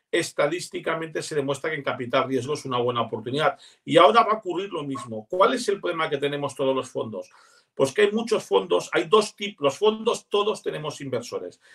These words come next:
Y estos inversores pueden ser inversores públicos o inversores privados. Y los inversores privados son families office. Y ahí hay dos perfiles claramente. Los que son mucho más conservadores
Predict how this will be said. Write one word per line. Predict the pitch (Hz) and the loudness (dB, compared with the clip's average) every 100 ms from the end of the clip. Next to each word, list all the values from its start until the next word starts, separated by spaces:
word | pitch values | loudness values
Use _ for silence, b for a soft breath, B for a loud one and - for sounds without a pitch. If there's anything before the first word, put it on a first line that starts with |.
| b b - | b b -4
Y | |
estos | 165 214 214 | 0 2 2
inversores | 220 190 190 208 208 | 0 0 0 2 0
pueden | - 170 | 0 -2
ser | 147 135 | 0 -2
inversores | 135 123 120 165 165 | 0 -2 2 2 2
públicos | - 202 202 202 202 - | 0 0 0 -2 -2 -2
o | |
inversores | 143 131 - 135 131 | -2 -2 0 0 -2
privados. | - 113 101 92 90 B B B - | -6 -4 -2 -2 -6 B B B 0
Y | |
los | 175 - | 2 2
inversores | 214 196 202 190 - | 4 4 4 2 2
privados | 170 170 180 185 | 2 4 4 4
son | 175 185 | 0 0
families | - 135 139 135 135 - | 0 0 0 0 -2 -2
office. | 123 - 131 - b b b | -4 -6 -16 -16 b b b
Y | 147 170 | 0 6
ahí | 202 226 | 6 6
hay | 220 | 4
dos | 170 202 - | 4 2 0
perfiles | 185 - 190 190 - | -4 -4 -4 -2 -2
claramente. | - 165 160 139 123 - 87 _ _ _ | -4 -4 -2 -4 -8 -12 -18 _ _ _
Los | 131 131 - | 2 2 2
que | 135 | -2
son | 180 170 | -2 -2
mucho | 156 135 - 185 | -2 -4 0 0
más | 175 - | -2 -6
conservadores | - 165 - 143 147 160 156 - - | -8 -8 -4 0 0 0 -2 -6 -14